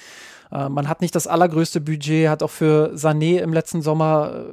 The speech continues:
weniger ausgegeben, als man eigentlich gedacht hat, aber immer noch viel Geld ausgegeben. Ähm, so richtig viele Verkäufe gab's auch nicht.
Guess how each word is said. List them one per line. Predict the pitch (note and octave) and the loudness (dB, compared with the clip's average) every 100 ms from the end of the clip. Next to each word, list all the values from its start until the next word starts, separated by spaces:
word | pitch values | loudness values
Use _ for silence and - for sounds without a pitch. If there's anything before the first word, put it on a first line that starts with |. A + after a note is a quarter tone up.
| - - | -16 -10
weniger | C#3+ E3 G#3 F3 E3+ | -2 2 2 2 2
ausgegeben, | E3+ - D#3 D#3+ D3+ | 0 -2 -2 0 0
als | D3 | 0
man | D3+ | -2
eigentlich | D3+ D#3 - | -2 -4 -2
gedacht | D3+ E3+ - | 0 0 0
hat, | D#3+ | -2
aber | D3 D#3+ | -2 0
immer | E3+ | 2
noch | D#3+ - | 0 -2
viel | - D#3+ | -2 0
Geld | D#3+ F3 - | 0 0 0
ausgegeben. | E3 - D#3+ D#3 D#3 D#3+ - - - - - _ | -4 -4 -6 0 0 -2 -8 -20 -20 -20 -20 _
Ähm, | D#3+ E3 - | -8 -8 -4
so | D#3+ | -2
richtig | D3+ F3 F3 - | 0 -2 -6 -4
viele | G3 G3 | 0 0
Verkäufe | - E3+ - E3 E3+ | 0 -2 0 0 0
gab's | D#3 D3+ - | -2 -2 -2
auch | F3 G3+ - | 0 0 0
nicht. | A3 B3 - | -2 -2 -10